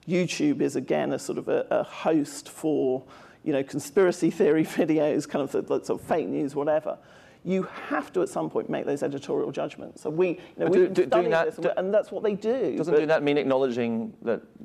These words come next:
Speaker 2: these companies are publishers, which is, which is your,
Speaker 1: Well, what
Speaker 2: your
Speaker 1: I've
Speaker 2: argument
Speaker 1: always
Speaker 2: on
Speaker 1: said
Speaker 2: that?
Speaker 1: that they are. I mean,
Speaker 2: Right.
Speaker 1: they're a different type of publisher.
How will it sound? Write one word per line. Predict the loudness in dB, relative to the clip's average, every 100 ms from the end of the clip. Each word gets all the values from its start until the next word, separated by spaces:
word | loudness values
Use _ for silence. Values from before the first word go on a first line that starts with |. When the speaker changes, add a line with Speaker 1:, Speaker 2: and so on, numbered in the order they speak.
| -20 _ _
Speaker 2:
these | -12
companies | -6 -6 -6
are | -8
publishers, | -8 -8 -8 -12 -14 -18 -18
which | -14 -14
is, | -14
which | -10
is | -8
your, | -2 0
Speaker 1:
Well, | 0
what | 0
Speaker 2:
your | 0
Speaker 1:
I've |
Speaker 2:
argument | 0 2
Speaker 1:
always | 0
Speaker 2:
on | 2
Speaker 1:
said | -2
Speaker 2:
that? | -2
Speaker 1:
that | -4
they | -2
are. | -2 0 -2
I | -2
mean, |
Speaker 2:
Right. | -4
Speaker 1:
they're | -4
a | -2
different | -4 -6 -6
type | -4 -6 -6
of |
publisher. | -8 -6 -8 -6